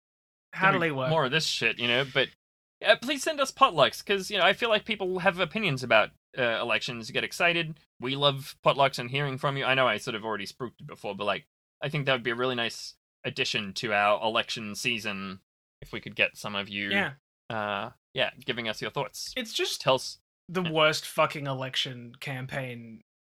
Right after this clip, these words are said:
Speaker 1: ever. Like, it's just, it's so devoid of substance. It's so
Speaker 2: Yep.
Speaker 1: full of hatred and
Speaker 2: The worst
Speaker 1: bigotry.
Speaker 2: people.
Speaker 1: Yeah, and it, it, like, the media has just, like, completely abdicated their responsibility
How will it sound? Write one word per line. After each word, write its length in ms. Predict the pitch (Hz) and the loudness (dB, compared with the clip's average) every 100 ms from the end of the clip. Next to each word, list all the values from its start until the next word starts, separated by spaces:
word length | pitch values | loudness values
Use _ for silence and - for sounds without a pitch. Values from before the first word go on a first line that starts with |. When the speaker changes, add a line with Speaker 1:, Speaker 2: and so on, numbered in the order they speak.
| _ _ - _ _ _ | _ _ -20 _ _ _
Speaker 1:
ever. 400 | 190 208 214 110 - | 6 6 6 0 4
Like, 200 | 165 202 | 4 4
it's 160 | 160 | 0
just, 280 | - 180 - - | 4 4 2 -2
it's 240 | 165 - | -2 0
so 380 | - - 196 214 | -2 2 4 4
devoid 720 | 202 190 165 165 160 151 147 - | 2 -2 0 2 2 0 -4 -4
of 160 | 156 | -4
substance. 640 | - 160 151 - 156 143 - | 0 -2 -2 -8 -8 -8 -10
It's 220 | 147 - | -8 -6
so 260 | - 185 | 4 6
Speaker 2:
Yep. 80 | 170 | 6
Speaker 1:
full 300 | 170 185 180 | 2 -4 0
of 280 | 170 147 139 _ | 0 -2 -12 _
hatred 720 | - 165 165 - 170 160 139 - _ - | -2 0 0 -2 -2 -2 -4 -14 _ -10
and 160 | 147 143 | -8 0
Speaker 2:
The 80 | 165 | 2
worst 340 | 131 123 156 | 6 6 6
Speaker 1:
bigotry. 100 | 143 | 4
Speaker 2:
people. 540 | 139 139 120 110 117 - - _ | 2 2 0 0 -4 -10 -20 _
Speaker 1:
Yeah, 340 | 196 190 151 139 | 6 8 8 6
and 200 | 175 165 - | 2 2 2
it, 260 | 170 156 _ | 0 0 _
it, 200 | 196 170 - _ | -8 -8 -10 _
like, 320 | 185 156 139 - | 2 2 2 -12
the 200 | 160 175 | -4 -2
media 540 | 156 160 160 160 156 151 | 0 0 0 4 6 6
has 220 | 156 143 | 2 -2
just, 280 | 147 147 - | -4 -6 -4
like, 260 | 139 131 - _ _ | -4 -4 -8 _ _
completely 1120 | - 202 180 - 180 180 - 160 151 143 139 - _ _ _ _ _ _ | -6 -4 -4 -4 0 0 0 -2 -2 -2 -4 -8 _ _ _ _ _ _
abdicated 580 | 156 147 156 151 143 139 | 0 0 0 2 2 0
their 160 | 139 131 | -4 -4
responsibility 1120 | 139 - 135 135 139 135 131 131 127 127 135 | -6 -6 -8 -6 -10 -10 -10 -8 -8 -8 -10